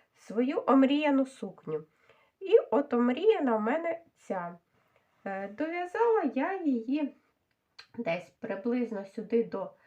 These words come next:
е, синього кольору. І, м, я, м, засумнівалася,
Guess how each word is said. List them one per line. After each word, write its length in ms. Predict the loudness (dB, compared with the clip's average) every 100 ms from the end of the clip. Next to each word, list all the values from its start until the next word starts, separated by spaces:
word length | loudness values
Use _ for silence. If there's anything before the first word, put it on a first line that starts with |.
| _ _ _ _
е, 260 | -12 -10 -14 -16 -4
синього 560 | 0 0 -2 -6 -14 _
кольору. 540 | -6 -4 -4 -4 -6 -10 _ _ _ _ _ _ _
І, 180 | -4 0 2 2 0 -6
м, 200 | -6 -10 -18 -20 -20 _ _ -20 -12 -8
я, 400 | -2 0 -2 -4 -2
м, 220 | 0 0
засумнівалася, 1300 | -2 -4 -4 -2 0 -2 0 -2 -2 -8 -6 -6 -6